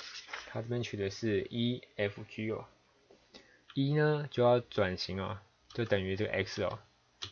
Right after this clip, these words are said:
等于 x 哦。然后呢，f 呢就等于 y，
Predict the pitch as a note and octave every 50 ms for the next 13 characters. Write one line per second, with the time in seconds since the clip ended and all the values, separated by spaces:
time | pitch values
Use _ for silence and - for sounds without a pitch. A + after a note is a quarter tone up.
0 | - - G2 G2 G2 F#2+ G2+ G2 - - - G#2 - - A2+ - - - - -
1 | - _ - - _ _ _ _ _ _ _ _ - G2+ G2 G2 G#2+ G#2+ G#2 G#2
2 | G2+ G2+ G2+ G2 G2+ G#2+ G#2+ - - _ _ _ _ _ _ _ - - - A2+
3 | A2+ A2+ - B2 A#2 A2+ A2 G#2+ G#2+ G#2+ G#2+ G#2+ - G#2+ G#2 G#2 G#2 - - -
4 | G2 F#2+ F#2 F#2 G2 G2 G2 G#2 G#2 - - - - A2+ A2+ A2+ A#2+ B2 C3